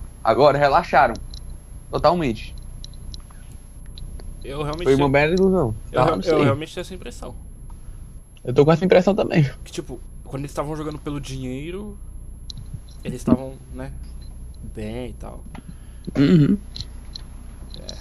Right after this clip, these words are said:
Speaker 2: É que assim, o Raiders, ele teve aquele, aqueles trinta,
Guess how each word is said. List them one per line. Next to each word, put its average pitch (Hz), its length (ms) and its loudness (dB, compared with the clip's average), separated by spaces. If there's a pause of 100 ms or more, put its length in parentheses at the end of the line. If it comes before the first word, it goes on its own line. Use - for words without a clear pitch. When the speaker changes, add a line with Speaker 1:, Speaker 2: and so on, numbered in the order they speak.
(640)
Speaker 2:
É - 40 -8
que 226 140 -6
assim, 180 300 -8 (120)
o 131 60 -4
Raiders, 170 380 -4
ele 160 180 -8 (300)
teve 139 160 -6
aquele, 131 280 -6 (320)
aqueles - 360 -12 (1040)
trinta, 117 220 -10